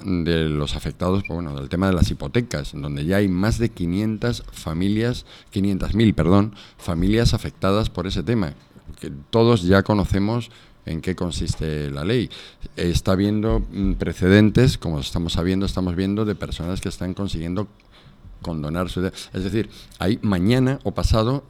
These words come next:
hay, eh, nuevas aprobaciones, nuevos eventos oficiales, institucionales relacionados con este tema, y hay muchas personas indignadas que están viviendo o están a punto de,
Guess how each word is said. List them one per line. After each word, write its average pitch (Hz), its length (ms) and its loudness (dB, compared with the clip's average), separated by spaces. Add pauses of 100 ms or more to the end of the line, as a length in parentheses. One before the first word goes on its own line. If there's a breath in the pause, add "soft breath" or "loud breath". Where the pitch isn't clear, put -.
(140)
hay, 101 340 0
eh, 85 720 0
nuevas 87 1000 0
aprobaciones, 104 460 0
nuevos 98 360 2
eventos 113 840 6 (280 loud breath)
oficiales, 104 880 2
institucionales 98 840 0 (200 loud breath)
relacionados 85 580 -2
con 95 140 -2
este 92 220 -2
tema, 117 300 0 (280 loud breath)
y 90 220 -2 (240 loud breath)
hay 85 280 -2
muchas 110 480 2
personas 104 680 0
indignadas 104 920 2 (400 loud breath)
que 85 220 -6
están 101 380 2
viviendo 101 480 2
o 90 160 -6
están 90 240 -6
a 92 60 -2
punto 101 380 -2
de, 92 220 0